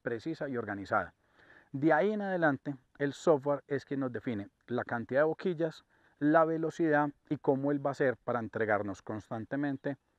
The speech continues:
esos litros por hectárea que necesitamos de acuerdo a las calculaciones que él haga y a los parámetros iniciales que le entreguemos al equipo.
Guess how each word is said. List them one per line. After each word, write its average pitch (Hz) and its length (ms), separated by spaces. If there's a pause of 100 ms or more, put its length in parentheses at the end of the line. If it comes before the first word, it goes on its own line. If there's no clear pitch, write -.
(200)
esos 147 260
litros 139 260
por 139 160
hectárea 139 300
que 143 100
necesitamos 135 720 (200)
de 127 120
acuerdo 117 340
a - 20
las 117 140
calculaciones 98 640
que - 100
él 120 80
haga 90 220 (360)
y 214 240 (160)
a 139 120
los 120 260
parámetros 113 520
iniciales 117 400
que - 120
le 98 80
entreguemos 92 460
al 90 100
equipo. - 320